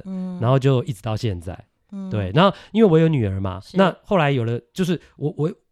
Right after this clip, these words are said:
Speaker 2: 我那时候的想法就是我还是要维持一个四个人的家，因为
Speaker 1: 是。
Speaker 2: 少了一个是只有三个嘛，
Speaker 1: 对。
Speaker 2: 变，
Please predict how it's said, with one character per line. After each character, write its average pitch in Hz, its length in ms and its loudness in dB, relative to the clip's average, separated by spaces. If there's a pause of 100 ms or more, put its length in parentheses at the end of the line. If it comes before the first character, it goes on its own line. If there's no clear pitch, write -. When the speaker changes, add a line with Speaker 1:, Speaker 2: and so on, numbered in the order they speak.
Speaker 2:
我 143 100 0
那 247 140 6
时 208 60 2
候 185 60 6
的 170 40 2
想 175 140 4
法 151 40 4
就 147 120 -2
是 175 40 0
我 135 120 -2
还 147 100 0
是 214 80 2
要 202 60 4
维 156 100 6
持 135 140 -2
一 135 100 0
个 120 160 -2
四 - 260 -4
个 123 120 0
人 101 120 -2
的 95 80 -6
家， 95 300 -8
因 170 80 2
为 185 80 4
Speaker 1:
是。 170 300 -14
Speaker 2:
少 120 180 -2
了 127 80 2
一 151 80 4
个 135 140 2
是 139 100 -8 (140)
只 135 100 -6
有 117 80 -2
三 117 260 -2
个 107 120 -4
嘛， 85 180 -10
Speaker 1:
对。 151 220 -10
Speaker 2:
变， 156 200 2